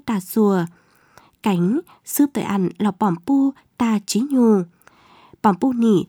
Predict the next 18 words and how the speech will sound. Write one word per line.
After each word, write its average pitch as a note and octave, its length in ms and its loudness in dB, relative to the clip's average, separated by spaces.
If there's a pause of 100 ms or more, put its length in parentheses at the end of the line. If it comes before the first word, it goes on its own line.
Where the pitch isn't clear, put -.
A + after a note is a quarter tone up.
(120)
hư B3+ 260 2
có G3 180 -2
lò F#3 280 0
bòm F#3 160 -2 (100)
pu, C4+ 280 0 (1040)
lại G#3 380 0
côn C4+ 400 2 (100)
có - 200 -4
ép C#4 240 -4
pin F#3+ 160 0
khẩn. G#3 360 2 (1000)
Chăm A3+ 180 0
tấu F#3 300 0
có A#3+ 120 -4
nhắc B3+ 200 -4
đầy B3+ 100 -2
hù F#3 240 -2
họt, F#3 260 -2